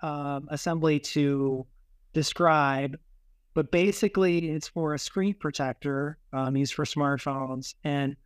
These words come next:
our thermoform device is actually used to contain and center the screen protector as it's placed on the phone.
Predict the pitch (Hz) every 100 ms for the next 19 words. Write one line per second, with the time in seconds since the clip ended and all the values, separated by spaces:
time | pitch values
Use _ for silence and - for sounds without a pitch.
0 | _ _ _ 170 208 226 - 190 190 190
1 | 170 175 165 156 151 139 123 175 160 143
2 | 147 139 - 156 143 160 - 147 135 147
3 | 151 156 156 - - - - 143 139 139
4 | 139 143 _ _ _ _ _ _ 180 165
5 | - 156 156 170 226 277 - - - _
6 | 170 170 165 - 196 196 - 151 139 127
7 | 139 127 - 190 196 147 139 135 - 143
8 | 135 139 - 147 147 143 135 - - 147
9 | 143 135 135 135 127 120 165 156 131 120